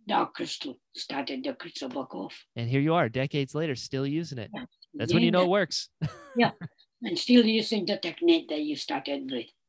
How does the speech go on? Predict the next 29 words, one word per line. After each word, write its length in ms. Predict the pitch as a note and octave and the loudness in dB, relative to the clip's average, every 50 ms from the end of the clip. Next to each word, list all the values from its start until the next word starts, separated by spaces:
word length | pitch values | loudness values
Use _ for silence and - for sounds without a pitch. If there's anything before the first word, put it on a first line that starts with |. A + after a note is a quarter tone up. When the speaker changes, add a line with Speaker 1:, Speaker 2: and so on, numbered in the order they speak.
| _ - E2 | _ -20 -20
Speaker 2:
Wow. 500 | F#2 F2+ F2 F2 F2 F2 E2 D#2+ D#2+ - _ - - | -18 -16 -16 -14 -16 -16 -16 -18 -20 -20 _ -10 -6
Speaker 1:
Well, 480 | C#3+ D3+ D3+ D3 D3 D3 D#3 - - - _ _ _ _ _ _ _ _ _ | -2 0 0 2 2 0 0 -2 -6 -16 _ _ _ _ _ _ _ _ _
even 320 | - G#3+ G#3+ G#3 A3 A3 G#3 | -4 0 2 2 4 4 6
though 220 | G#3+ G#3+ F#3+ E3 - | 6 6 6 6 4
technology 840 | - G3+ G3 - G3 G#3 G3+ G3 F#3+ F#3+ F3 D#3 - G3 F3+ E3 C#3 | 2 0 2 2 2 2 4 4 4 2 2 0 0 0 -2 0 0
can 300 | - - D#3+ D#3+ E3 E3+ | -2 -4 -2 -2 2 6
move 280 | E3+ E3+ D#3+ C#3+ C3+ - _ _ - | 6 6 6 4 2 -6 _ _ -8
and 120 | F#3 E3+ - | -6 -2 -2
technology 680 | G3 - - G3+ G3+ F#3+ F3+ D#3 D#3 D#3 - D#3 E3 C#3+ | -2 -2 0 0 2 4 4 4 4 4 2 2 2 4
can, 260 | - D#3+ D#3 D3+ - _ _ _ _ _ | 4 2 2 0 -2 _ _ _ _ _
you 140 | - G3+ E3 | -2 0 0
know, 160 | D3+ C#3+ C#3 - - _ _ | 0 -2 -4 -8 -14 _ _
do 100 | - F3 | 2 4
a 140 | D#3 D#3 D#3 - | 4 4 4 2
lot 180 | C3+ - E3+ E3+ | 2 2 0 0
of 100 | - - | -2 -4
things. 320 | - - C#3 A#2+ A2 - - _ _ _ _ - | -4 -2 -2 -2 -4 -8 -14 _ _ _ _ 0
Speaker 2:
Yeah. 320 | C3+ B2+ C#3 C3 F#2+ F2 F2+ - - | 0 2 2 2 0 -4 -6 -8 -6
Speaker 1:
But 160 | - - F#4 | -6 -4 -4
I 100 | - - | -4 -6
still 560 | - - _ _ _ G4+ F4+ - - - - _ _ _ _ _ _ _ _ - | -8 -10 _ _ _ -4 -2 -2 -2 -2 -6 _ _ _ _ _ _ _ _ -6
can 180 | E3 D#3+ D#3 D#3 | -2 0 4 4
use 240 | D#3+ D3+ C#3 - | 4 4 4 0
the 100 | - C#3+ | -6 -8
same 560 | - - - - G3+ F#3+ F3+ D#3+ D#3 D#3 - - _ _ _ _ _ _ _ - | -6 -6 -2 -2 0 2 4 4 4 4 2 -2 _ _ _ _ _ _ _ -8
techniques 560 | D3+ - - - D3+ D#3 D3 C#3 C3 C3 - _ _ - B2+ - - - _ _ - - _ _ - | -8 -8 -2 2 4 4 6 4 2 -2 -6 _ _ -20 -20 -20 -20 -20 _ _ -20 -20 _ _ -10
with 160 | D#4 D4+ - - E4+ - | -8 -8 -8 -8 -8 -4
the 80 | - - | -2 2
new 440 | D3 D3 D3+ D3 C#3+ C#3+ D3 C#3+ | 6 8 8 10 10 8 6 4